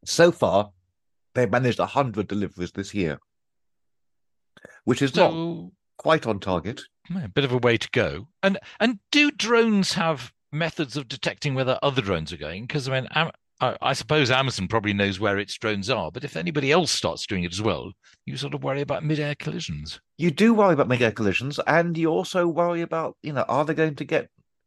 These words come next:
Speaker 1: a C A A certification? Or F A A certi-, cer-, F A A
Speaker 2: Hmm.
Speaker 1: certification.
Speaker 2: F A A here, yep.
Speaker 1: F A A here.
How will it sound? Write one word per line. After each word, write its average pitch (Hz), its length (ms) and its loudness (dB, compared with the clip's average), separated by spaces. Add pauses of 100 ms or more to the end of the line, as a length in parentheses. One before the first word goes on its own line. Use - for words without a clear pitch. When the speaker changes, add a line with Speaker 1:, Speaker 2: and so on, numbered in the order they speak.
Speaker 1:
a - 60 -10
C 156 300 0 (160)
A 156 280 4
A 151 40 2 (160)
certification? 160 760 -4 (840)
Or 98 240 -2 (120)
F 120 180 -4
A 82 120 2
A 78 160 0
certi-, - 360 -6
cer-, 123 260 2
F - 160 -2
A 90 120 -2
A 85 60 0
Speaker 2:
Hmm. - 40 -8
Speaker 1:
certification. - 380 -6
Speaker 2:
F 110 120 0
A 95 340 4
A - 20 0
here, 78 320 -4
yep. 76 180 -10 (480)
Speaker 1:
F 104 120 -2
A 98 120 -2
A 92 100 -2
here. 85 180 -8